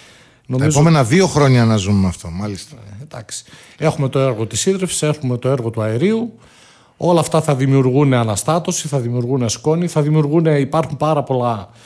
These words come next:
Speaker 1: δίκτυα μέσα στους δρόμους, από οπτικές ίνες, όπως είπατε, από δίκτυα της δεη, από δίκτυα, υπάρχουν όλα αυτά τα δίκτυα, από δίκτυα αποχέτευσης, τα οποία όλα αυτά τα εμπόδια, ε,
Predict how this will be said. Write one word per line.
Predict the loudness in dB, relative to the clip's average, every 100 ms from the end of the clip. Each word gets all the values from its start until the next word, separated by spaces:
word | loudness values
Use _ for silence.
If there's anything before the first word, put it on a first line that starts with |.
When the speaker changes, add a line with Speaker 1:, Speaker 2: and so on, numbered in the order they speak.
| -20 -14
Speaker 1:
δίκτυα | -4 -2 -2 -4 -4
μέσα | -2 -4 -4
στους | -6 -8 -6
δρόμους, | -4 -4 -4 -6 -8 -12 _ _ _ _ _ -8
από | -4 -2 -2
οπτικές | -4 -6 -4 -4 -2
ίνες, | -4 -4
όπως | -4 -4 -4
είπατε, | -4 -4 -6
από | -4 -4 -2 -4 -2
δίκτυα | -4 -2 -4
της | -4 -4
δεη, | -2 0 0 -2 -4
από | -4 -4 -6
δίκτυα, | -6 -10 -12 -14 -20 -20
υπάρχουν | -10 -6 -2 0
όλα | 0
αυτά | -2 -4
τα | -4
δίκτυα, | -4 -6 -6 -8 -6
από | -4
δίκτυα | 0 0 0 -2
αποχέτευσης, | -2 -4 -4 -6 -6 -4
τα | -4
οποία | -2 -2 -2
όλα | 0 0 0
αυτά | -2 -4
τα | -2
εμπόδια, | -2 0 -2 0 -4 -4 -10 -20 -20 -20 -20 -16
ε, | -6 -2 0 2 2 0 -2